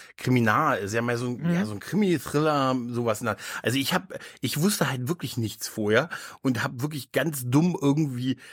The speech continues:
Speaker 1: gedacht, „Mensch, äh, wer-, wird das jetzt irgendwie ausweichen von großen herunterfallenden Klötzen?“
Speaker 2: <laughs>
Speaker 1: Weißt du, haben
Speaker 2: Ja.
Speaker 1: die, haben die Macher von, von Battleship noch mal zugeschlagen.
Speaker 2: <laughs> Aber
Speaker 1: Weißt
Speaker 2: so
Speaker 1: du?
Speaker 2: ka-,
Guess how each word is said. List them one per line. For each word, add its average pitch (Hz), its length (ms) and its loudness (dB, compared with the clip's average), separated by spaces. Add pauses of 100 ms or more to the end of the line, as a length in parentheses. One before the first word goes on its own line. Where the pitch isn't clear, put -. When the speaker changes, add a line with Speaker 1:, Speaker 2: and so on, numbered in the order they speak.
(120)
Speaker 1:
gedacht, 127 360 0
„Mensch, 92 320 -8
äh, 90 640 -10
wer-, 98 540 -2
wird 110 160 -4
das 107 120 -4
jetzt 110 140 -6
irgendwie 120 300 -2
ausweichen 120 640 2
von 120 180 4
großen 117 320 -2
herunterfallenden 117 760 0
Klötzen?“ 110 440 -4 (220)
Speaker 2:
<laughs> - 340 -6
Speaker 1:
Weißt 113 240 2
du, 151 80 4 (220)
haben 139 240 2
Speaker 2:
Ja. - 20 -2
Speaker 1:
die, 123 320 0 (360)
haben 147 160 0
die 139 100 4
Macher 123 300 4
von, 113 300 0 (280)
von 123 200 -2
Battleship 131 480 0
noch 123 160 2
mal 113 140 0
zugeschlagen. 135 720 0 (120)
Speaker 2:
<laughs> - 480 -8
Aber 151 220 4
Speaker 1:
Weißt 120 60 4
Speaker 2:
so 160 140 4
Speaker 1:
du? - 0 -
Speaker 2:
ka-, - 140 4